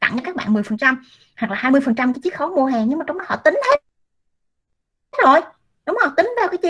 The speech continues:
phí khuyến mãi hết rồi. Có đúng không ạ? À, vậy thì nó tiết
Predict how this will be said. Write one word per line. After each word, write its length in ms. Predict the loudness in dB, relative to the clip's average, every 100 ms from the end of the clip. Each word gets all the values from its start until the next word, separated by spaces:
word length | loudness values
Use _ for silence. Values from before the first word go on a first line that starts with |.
| 0
phí 120 | 0
khuyến 180 | -2 -4
mãi 180 | -4 -4
hết 140 | 0
rồi. 160 | 2 0 -4 _ _ _ _ _ _ _ _ _ _ _ _ _
Có 140 | 0
đúng 140 | 4 6
không 100 | 6
ạ? 140 | 4 0 _ _
À, 260 | 2 2 2 _
vậy 120 | -4 4
thì 80 | 2 2 -12 _ _ _ _ _ _
nó 200 | -2 0
tiết 180 | -2